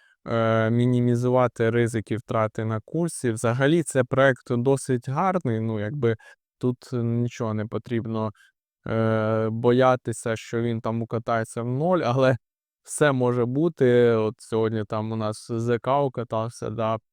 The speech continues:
теж проект з величезним інвестом. Тож ми що робимо? Ми заходимо в спот, е, заходимо в спотову торгівлю і шукаємо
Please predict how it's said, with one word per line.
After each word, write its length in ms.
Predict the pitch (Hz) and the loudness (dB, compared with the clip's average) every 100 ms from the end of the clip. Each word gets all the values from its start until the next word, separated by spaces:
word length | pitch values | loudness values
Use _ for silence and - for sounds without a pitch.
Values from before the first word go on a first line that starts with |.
| - | -6
теж 260 | 107 107 - | -6 -6 -8
проект 300 | 113 107 107 | -4 -2 -4
з 80 | 113 | -6
величезним 580 | 110 - 113 117 117 | -6 -4 -6 -4 -4
інвестом. 600 | 117 123 156 160 - 110 - _ _ _ _ _ _ _ _ _ - | -4 -4 -4 -6 -8 -10 -10 _ _ _ _ _ _ _ _ _ -2
Тож 220 | 151 147 | 0 2
ми 300 | 160 196 185 | 2 4 2
що 300 | - - 160 | -2 2 2
робимо? 460 | 139 107 101 101 107 | 4 2 0 -2 -2
Ми 220 | 143 185 | 0 0
заходимо 720 | 156 135 147 156 131 123 120 | -2 -2 0 0 0 0 -2
в 80 | - | -4
спот, 440 | - - 160 202 - _ _ _ _ _ _ _ _ _ _ _ _ _ _ _ _ _ _ 123 | -12 -2 0 0 -4 _ _ _ _ _ _ _ _ _ _ _ _ _ _ _ _ _ _ -4
е, 80 | 120 | -2
заходимо 580 | 123 135 131 120 117 | 0 0 2 2 0
в 320 | 113 - 120 117 | -2 -4 -4 -4
спотову 520 | - 135 127 123 123 | -2 -2 2 0 0
торгівлю 680 | - 147 185 202 170 151 - - | 0 0 2 2 2 0 -2 -6
і 160 | 147 170 | -4 -4
шукаємо 640 | - 123 131 135 135 131 | -6 -6 -2 0 0 -2